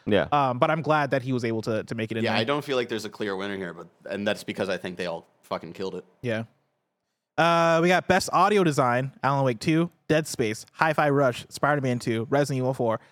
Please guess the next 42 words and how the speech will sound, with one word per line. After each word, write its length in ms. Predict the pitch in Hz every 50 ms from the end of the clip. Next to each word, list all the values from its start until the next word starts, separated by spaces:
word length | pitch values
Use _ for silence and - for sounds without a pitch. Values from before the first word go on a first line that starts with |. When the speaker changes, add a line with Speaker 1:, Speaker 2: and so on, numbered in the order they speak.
| _ _ -
Speaker 2:
I 140 | - 151 160
think 140 | 160 147
it's 80 | 120 110
a 80 | 107 107
toss-up. 380 | - 113 110 113 - 117 - -
I 100 | 135 143
think 140 | 151 117
any 160 | 113 120 120 117
of 60 | 113
these 120 | 113 107
could 140 | - - 117
get 120 | 113 110
it. 140 | 113 117 - _ _ _ _ -
Speaker 1:
Alan 220 | - 117 123 123
Wake 140 | 127 120 117
two: 140 | - 135 127
Too 160 | 120 - 139
many 180 | 120 120 117 110
scary 280 | - - - 117 110 110
jump 220 | 110 110 107 113
scares. 420 | - - 127 123 123 123 - - _ _ _ _ _ _ _ _ _ _ _ _ _ _ _ _ -
Down 140 | 107 104 104
on 60 | 104
the 60 | 104 98
list. 240 | 92 87 85 - - -
But 120 | - 127
Speaker 2:
Alan 160 | 127 127 135
Wake 200 | 139 131 127 117
two 160 | - - 139
scary? 340 | 131 - - 120 123 151 160 - _ _ _ _ _ _ _ _ _ _ -
Speaker 1:
Too, 80 | 151 131 120 123
like, 200 | 123 123 120 123
just 220 | 127 196 185 - -
the 80 | 151
jump 260 | 127 110 120 110 110
scare 340 | - - 131 120 113 107 104 - - - _ _ _ _ _ _ _
sound 240 | - - 113 104 104
effects. 400 | 104 - - 110 113 117 - - _ -
Speaker 2:
Yeah. 260 | 269 220 196 196 190 185 196 214 214 202 202 208 196 185 156 135 - 156 143 135 131 135
Speaker 1:
Enough. 340 | 123 123 101 87 85 - - - _ _ _ _ _
There's 120 | 107 104 123
Speaker 2:
Yeah. 300 | 113 107 107 110 113